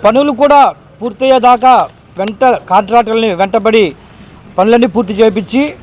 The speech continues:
ఇవన్నీ ఒకే రోజు, ఆ, ప్రారంభం చేస్తూ ఉన్నారు. రాబోయే రోజుల్లో కూడా మా గౌరవనీయులు ఎమ్మెల్యే గారు, గిరణ్ గారు మాకు,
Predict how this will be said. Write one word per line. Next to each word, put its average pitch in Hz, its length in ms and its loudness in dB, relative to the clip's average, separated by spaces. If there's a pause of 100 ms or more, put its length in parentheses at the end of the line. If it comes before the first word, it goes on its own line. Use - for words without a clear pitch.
(140)
ఇవన్నీ 226 320 2
ఒకే 247 320 2
రోజు, 226 500 0 (600)
ఆ, 175 280 0
ప్రారంభం 233 340 2
చేస్తూ 196 340 -2
ఉన్నారు. 160 280 -4 (1000)
రాబోయే 240 300 4
రోజుల్లో 247 360 2
కూడా 254 360 2 (500)
మా 190 280 0 (220)
గౌరవనీయులు 220 540 0
ఎమ్మెల్యే 226 300 2
గారు, 247 340 2 (260)
గిరణ్ 226 240 -2
గారు 233 380 2 (840)
మాకు, 202 400 0